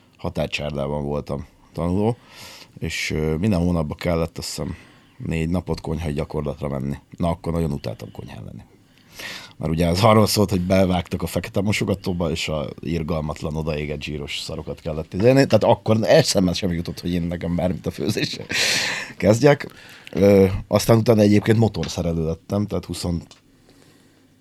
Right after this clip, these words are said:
huszonhárom évesen nekem a nagy szerelmem még a mai napig is a motorozás, meg a, meg a motorszerelés is többek között. És akkor elmentünk Pestre, akkor,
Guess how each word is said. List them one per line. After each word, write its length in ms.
huszonhárom 400
évesen 500
nekem 280
a 20
nagy 260
szerelmem 460
még 200
a 40
mai 140
napig 200
is 120
a 40
motorozás, 540
meg 140
a, 120
meg 120
a 60
motorszerelés 760
is 260
többek 300
között. 400
És 120
akkor 140
elmentünk 420
Pestre, 300
akkor, 260